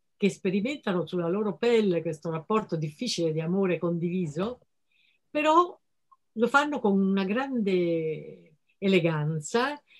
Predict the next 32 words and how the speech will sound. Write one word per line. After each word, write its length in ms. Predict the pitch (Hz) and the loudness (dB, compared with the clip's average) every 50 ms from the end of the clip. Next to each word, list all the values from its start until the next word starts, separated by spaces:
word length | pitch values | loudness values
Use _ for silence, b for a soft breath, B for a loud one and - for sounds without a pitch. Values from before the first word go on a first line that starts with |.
| b b b | b b b
che 140 | - 302 302 | -4 -4 -2
è 40 | 247 | -2
dovuta 360 | 262 277 269 277 330 330 277 | -2 -4 -4 -4 -6 -2 0
alle 140 | 247 240 220 | 0 2 2
loro 280 | 214 196 185 180 180 | 2 0 0 0 0
letture, 720 | 180 180 175 - - _ - 139 127 - 156 160 165 160 - _ | 0 0 -2 -4 -6 _ -14 -14 -12 -10 -10 -10 -10 -10 -14 _
perché 280 | _ 208 196 - - 208 | _ -10 -8 -4 -4 -2
erano 220 | 214 226 240 247 | -2 -2 -2 -2
due 180 | 240 320 311 247 | -4 -4 -2 0
donne 400 | 240 233 233 247 262 247 233 233 | 0 0 0 0 0 -2 -2 0
che 340 | - 208 196 156 147 - _ _ _ _ _ _ _ _ | 0 2 2 2 0 -4 _ _ _ _ _ _ _ _
non 220 | - 180 190 208 202 | -2 0 2 4 4
avevano, 640 | 202 196 247 285 277 269 233 214 185 170 - - _ _ _ _ _ _ _ _ _ _ _ - | 4 4 4 2 2 2 0 0 0 0 -4 -10 _ _ _ _ _ _ _ _ _ _ _ -2
non 260 | 208 185 202 185 175 | 0 2 2 2 2
avevano, 800 | 170 165 196 214 196 185 175 170 170 170 165 165 160 156 151 - _ _ _ _ _ _ _ _ | 2 2 0 0 0 0 0 0 0 -2 -2 -2 -4 -6 -8 -12 _ _ _ _ _ _ _ _
ehm, 960 | 165 175 180 170 160 165 160 156 156 156 156 151 147 151 147 147 147 156 156 | -4 -2 -2 -2 -2 -2 -2 -2 -2 -2 -4 -4 -4 -4 -6 -6 -6 -6 -4
non 180 | 151 165 180 175 | -4 -4 -2 -2
avevano 420 | 165 180 220 220 202 185 180 175 | 0 2 2 2 2 2 2 0
un'educazione, 1300 | 165 160 170 175 170 185 185 - 180 175 - - - - 196 196 190 196 190 185 180 175 175 175 175 175 165 | 0 0 0 0 0 0 0 0 0 -2 -2 -6 -6 -2 0 2 4 4 4 4 4 2 2 2 2 0 0
non 140 | 170 185 | 0 -2
c'era 240 | 185 - 233 240 214 | 0 2 2 4 4
la 80 | 180 165 | 4 2
scuola 480 | 151 - - - 208 185 175 160 160 156 | 0 -6 -4 -2 0 0 0 0 -2 -4
per 140 | - 156 160 | -4 -2 -2
le 100 | 165 156 | 0 0
ragazze, 540 | 156 160 151 151 147 151 147 - - - | -2 -2 -4 -6 -8 -10 -12 -12 -10 -8
non 160 | 160 165 165 175 | -6 -6 -6 -4
c'era, 380 | - - 202 180 147 147 151 b b b b b b b b _ | -2 0 0 0 0 -2 -8 b b b b b b b b _
erano 260 | - 185 180 180 185 | -2 0 2 4 4
ignorantissime 1040 | 185 185 185 185 175 185 180 202 170 151 - - 202 165 147 - - 175 165 165 165 | 4 4 4 4 4 2 2 2 0 0 -2 -2 0 0 -2 -4 -4 -2 -2 0 0
le 120 | 165 160 | 0 -2
povere 500 | 156 180 180 175 170 165 165 165 165 b | -2 -2 -2 -2 0 0 0 0 -2 b